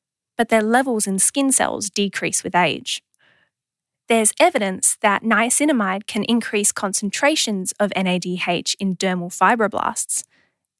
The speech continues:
and because N A D H and N A D P H are involved in so many reactions in the skin, niacinamide has the potential to impact a wide variety of metabolic pathways and the skin functions that rely on them.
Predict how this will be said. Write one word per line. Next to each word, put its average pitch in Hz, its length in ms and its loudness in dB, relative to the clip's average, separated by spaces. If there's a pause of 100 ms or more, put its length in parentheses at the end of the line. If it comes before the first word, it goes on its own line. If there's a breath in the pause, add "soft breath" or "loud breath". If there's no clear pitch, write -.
and 233 400 2
because 403 460 2
N 294 140 2
A 262 100 4
D 240 240 0
H - 380 0
and 214 160 2
N 208 100 0
A 202 140 2
D 190 160 -4
P 190 340 -14
H - 380 -4
are 202 80 0
involved 190 440 0
in 202 140 -2
so 269 480 2
many 220 280 0
reactions 185 520 0
in 180 100 -4
the 175 80 -4
skin, 247 480 0 (500 soft breath)
niacinamide 339 680 2
has 294 220 -2
the 294 60 -14
potential 262 640 -2
to - 140 -6
impact 208 500 -2
a 214 120 4
wide 196 480 2
variety 180 480 0
of 175 100 -8
metabolic 180 520 -2
pathways - 680 0 (480 soft breath)
and 339 320 2
the 320 40 2
skin 233 280 2
functions 185 520 -2
that 175 120 2
rely 185 380 2
on 52 160 -6
them. - 200 -10